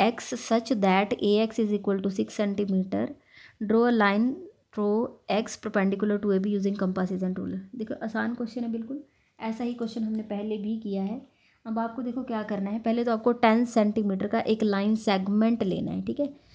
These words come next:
क्या लेना है, लाइन सेगमेंट। ये लाइन नहीं है, लाइन सेगमेंट है, क्योंकि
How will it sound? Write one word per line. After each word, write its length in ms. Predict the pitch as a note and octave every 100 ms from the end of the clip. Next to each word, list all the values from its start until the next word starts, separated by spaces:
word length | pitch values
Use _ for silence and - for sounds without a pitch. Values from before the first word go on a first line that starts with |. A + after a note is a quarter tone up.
| - _
क्या 140 | A3 G#3+
लेना 240 | G#3 G3+
है, 140 | G#3+ B3+
लाइन 320 | G#3 G3+ G#3+
सेगमेंट। 500 | A3 G3 G3 G3 G3
ये 120 | A3
लाइन 480 | A3+ G#3 G#3 A3+ B3
नहीं 320 | A3+ A3 A#3 A#3
है, 160 | B3+
लाइन 260 | A#3+ G3+ G3+
सेगमेंट 500 | G3 G3 F#3+ F#3+ F#3+
है, 60 | F#3+
क्योंकि 260 | G#3 A#3